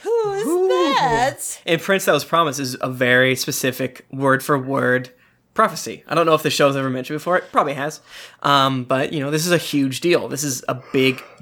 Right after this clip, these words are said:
Speaker 2: bit about Jonathan
Speaker 1: Mm-hmm.
Speaker 2: that, uh, book readers have been freaking out about a long time. And show watchers have probably ta-, got hints of.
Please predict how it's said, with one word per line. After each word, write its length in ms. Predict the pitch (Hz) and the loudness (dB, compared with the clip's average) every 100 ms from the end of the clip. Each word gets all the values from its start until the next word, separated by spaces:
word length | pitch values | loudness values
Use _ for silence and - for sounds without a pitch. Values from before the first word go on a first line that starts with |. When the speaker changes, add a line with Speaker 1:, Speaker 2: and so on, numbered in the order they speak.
| 131 | 0
Speaker 2:
bit 320 | 151 135 - - | 2 2 -4 -6
about 300 | 143 135 - | -2 -2 0
Jonathan 600 | 135 139 135 - - 202 | -4 -4 -10 -12 -10 -10
Speaker 1:
Mm-hmm. 300 | 214 311 381 127 | -10 -12 -12 -2
Speaker 2:
that, 360 | 131 127 - _ | 0 -2 -8 _
uh, 180 | - 131 | -10 -8
book 300 | 131 147 151 - | -2 0 0 -2
readers 340 | 139 127 139 131 | -6 -4 -4 -4
have 240 | 127 131 | -4 -4
been 160 | 131 127 | -4 -4
freaking 360 | - 139 113 | -4 -6 -4
out 100 | 117 | -4
about 240 | 117 139 - | 0 0 0
a 40 | |
long 100 | 247 | -2
time. 260 | 415 453 - _ | 0 -2 -4 _
And 320 | 139 139 131 127 | -2 0 0 0
show 220 | - 147 | 0 2
watchers 420 | 139 139 156 147 | 2 -2 -4 -6
have 120 | 143 | -10
probably 480 | - 135 135 139 139 _ _ _ _ | -6 -6 -6 -10 -12 _ _ _ _
ta-, 80 | - - | -12 -8
got 180 | - - | -6 -8
hints 320 | - 196 - - | -4 -4 -4 -6
of. 320 | 151 135 120 | -4 -4 -6